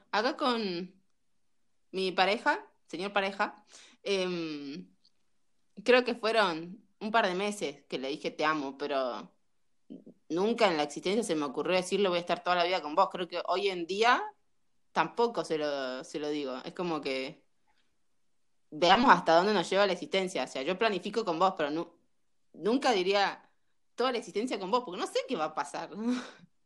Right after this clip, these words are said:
Es como un concepto muy extraño para mí decir "toda mi vida con vos". Incluso, o a, a alguna persona que decir, bueno,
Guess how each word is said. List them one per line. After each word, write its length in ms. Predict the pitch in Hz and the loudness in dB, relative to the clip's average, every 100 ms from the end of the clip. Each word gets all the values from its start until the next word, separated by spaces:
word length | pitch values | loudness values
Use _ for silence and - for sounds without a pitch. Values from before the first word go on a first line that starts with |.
| _ _ _ _ _ _ | _ _ _ _ _ _
Es 120 | 330 | -4
como 200 | 320 370 294 226 - - _ - | 0 2 2 0 -4 -12 _ -6
un 80 | |
concepto 420 | 285 269 254 254 262 | -2 -2 -2 -4 -2
muy 120 | 262 | -2
extraño 520 | 269 - 202 208 170 | -4 -4 -2 -2 -4
para 180 | 147 151 | -4 -4
mí 180 | 151 147 | -4 -6
decir 520 | 143 - 156 139 - | -6 -4 -4 -6 -4
"toda 160 | - 185 | 4 4
mi 80 | 165 | 6
vida 160 | 165 147 | 2 2
con 100 | 156 | 0
vos". 120 | 147 | 0
Incluso, 500 | 180 - 339 349 320 - _ _ _ _ _ _ _ _ _ _ _ - - - | 0 0 4 4 4 -2 _ _ _ _ _ _ _ _ _ _ _ -20 -14 -2
o 180 | 180 170 | 2 6
a, 60 | |
a 300 | - 165 170 - | 8 10 8 6
alguna 280 | 165 180 208 | 6 6 4
persona 280 | - 185 190 | 2 0 2
que 60 | 151 | 2
decir, 220 | 147 160 | 0 0
bueno, 360 | 165 156 131 | 2 0 -4